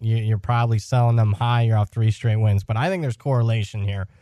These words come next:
If you're looking for Butler to bounce back, I think you gotta go with the under. If you're on the Marquette side, then I think it's more the same for Butler defensively. And I think if you like Marquette, you also like the over here. I'm leaning towards the over. It's, it's close to a like for me.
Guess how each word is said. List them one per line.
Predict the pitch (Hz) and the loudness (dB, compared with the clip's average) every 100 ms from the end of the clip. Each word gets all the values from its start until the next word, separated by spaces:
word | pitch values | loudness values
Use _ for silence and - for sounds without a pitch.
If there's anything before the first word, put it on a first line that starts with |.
| _ _ - | _ _ 0
If | 120 | 4
you're | 127 | 4
looking | 156 175 156 | 2 -2 -2
for | 147 | -2
Butler | 117 143 147 139 | 0 0 0 -2
to | 120 | 0
bounce | 123 123 117 | 0 0 -4
back, | - 123 123 | -6 -6 -2
I | 113 | 2
think | 120 113 | 2 2
you | 110 | 0
gotta | 117 110 | 0 2
go | 117 | 4
with | 110 | 2
the | 107 110 | 2 4
under. | 120 123 123 120 - _ _ | 4 6 4 2 -6 _ _
If | 120 117 | 2 4
you're | 139 | 4
on | 143 | 4
the | |
Marquette | 127 127 120 131 120 | 2 2 0 -2 -2
side, | - 120 117 | -2 -2 0
then | 113 110 | 2 2
I | |
think | 104 123 | 2 0
it's | 107 120 | 0 4
more | 120 123 | 4 4
the | 113 | 0
same | - 123 120 | 0 0 0
for | 107 117 104 | 0 -2 0
Butler | 117 110 117 | 0 2 0
defensively. | 101 113 104 113 107 - 113 107 - _ _ _ | 2 -2 2 2 2 2 4 4 2 _ _ _
And | - 113 104 | 2 2 2
I | 110 | 2
think | 135 120 | 2 2
if | 110 | 4
you | 107 | 4
like | 123 131 - | 4 0 -2
Marquette, | 127 113 - 123 117 113 | -2 0 -2 -2 -2 -2
you | 110 | 0
also | 107 - 117 | 0 0 0
like | 107 101 | 2 0
the | 107 104 | -4 -2
over | 120 117 113 107 | 2 2 4 4
here. | 120 113 - _ - | 4 2 -2 _ -8
I'm | - 214 | -2 2
leaning | 185 185 175 151 135 | 4 4 2 0 0
towards | 143 135 117 | 0 0 -2
the | 123 127 | 0 2
over. | 127 127 135 - - _ - 214 | 2 0 -2 -6 -18 _ -14 -12
It's, | 220 - | -10 -12
it's | 208 233 | -12 -12
close | - 233 220 | -6 -4 -4
to | 202 | -2
a | 160 | -2
like | 143 151 - | 0 -2 -4
for | 156 | -6
me. | 143 143 151 | -2 -2 -2